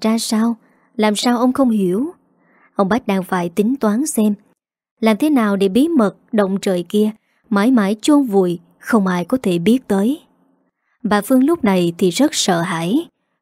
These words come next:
không biết lão ta đang mưu mô gì đây. Lát nữa hay sáng mai, mình phải nói cho Trí Thức biết. Tâm trạng bà Phương giờ chẳng khác nào đang ngồi trên đống lửa. Bà đứng ngồi không yên vì lo lắng cho con trai,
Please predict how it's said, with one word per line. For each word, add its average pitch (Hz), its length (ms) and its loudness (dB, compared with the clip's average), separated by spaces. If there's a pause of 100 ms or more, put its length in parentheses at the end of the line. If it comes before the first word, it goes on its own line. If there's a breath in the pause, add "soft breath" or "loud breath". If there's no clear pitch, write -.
không 190 140 0
biết 220 220 0
lão 185 240 -2
ta 208 260 -2 (300)
đang 254 240 2
mưu 277 140 6
mô 277 280 4
gì 180 180 -2
đây. 214 200 -4 (640 soft breath)
Lát 254 220 2
nữa 190 200 2
hay 214 180 0
sáng 220 300 -2
mai, 202 220 0 (360 soft breath)
mình 208 280 2
phải 202 120 0
nói 226 380 -2
cho 196 180 -2
Trí 202 160 -2
Thức 240 260 -4
biết. 220 180 2 (2000)
Tâm 262 160 2
trạng 196 240 -2
bà 190 160 0
Phương 226 400 0
giờ 185 260 0
chẳng 180 240 -2
khác 277 260 -2
nào 185 300 -2
đang 196 180 -2
ngồi 180 220 0
trên 190 120 -6
đống 214 160 0
lửa. 196 360 0 (440)
Bà 202 180 2
đứng 226 200 2
ngồi 214 180 4
không 233 180 -2
yên 233 260 0
vì 185 160 0
lo 175 200 -2
lắng 190 320 -4
cho 208 140 -4
con 185 220 -4
trai, 185 300 -6